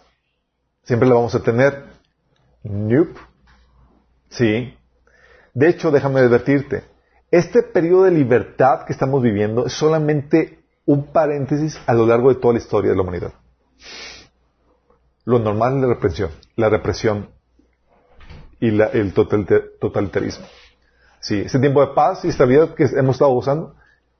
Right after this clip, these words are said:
es temporal, no va a durar para siempre. Nuestra civilización, de hecho, está entrando en la fase de cli-, de, eh,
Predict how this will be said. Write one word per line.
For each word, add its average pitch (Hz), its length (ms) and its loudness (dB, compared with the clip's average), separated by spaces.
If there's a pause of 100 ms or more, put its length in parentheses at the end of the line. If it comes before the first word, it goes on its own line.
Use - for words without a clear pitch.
(140)
es 110 140 -2
temporal, 95 520 -2 (360)
no 117 220 2
va 123 80 2
a - 20 -2
durar 113 240 -2
para 104 140 -4
siempre. 95 320 -8 (680)
Nuestra 156 440 2
civilización, 123 520 0
de 110 60 2
hecho, 110 140 -4
está - 120 -2
entrando 113 320 0
en 110 60 -2
la 101 80 -2
fase - 200 -2
de 101 160 2
cli-, 117 220 -6
de, 95 500 0 (500)
eh, 95 460 -6